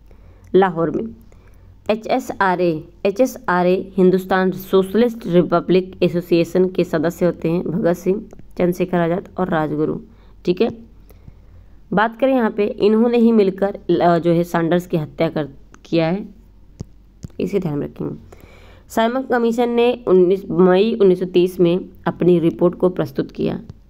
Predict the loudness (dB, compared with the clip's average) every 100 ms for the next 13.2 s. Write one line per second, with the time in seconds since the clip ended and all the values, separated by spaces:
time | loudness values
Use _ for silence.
0 | -6 -2 0 0 -4 -6 2 4 4 4
1 | 2 0 -4 -4 -4 -6 -10 -10 -18 -20
2 | -20 -8 -2 0 0 -2 -4 0 -2 -2
3 | -12 -20 -20 -20 -8 0 4 6 4 2
4 | 2 2 4 0 2 2 4 4 2 2
5 | 0 -2 0 0 0 0 2 4 2 -2
6 | -4 -2 2 2 0 0 -2 -2 -2 -2
7 | -2 -2 0 -2 0 -2 -2 -2 0 -2
8 | -2 -4 -6 -16 -20 -20 -20 -20 -20 -2
9 | 4 4 4 -2 -12 -20 -20 -10 -2 0
10 | 0 0 -2 -2 -2 0 0 0 -2 0
11 | 0 2 0 0 -2 0 2 2 2 0
12 | 0 0 -2 0 -2 0 0 -2 -4 -4
13 | -4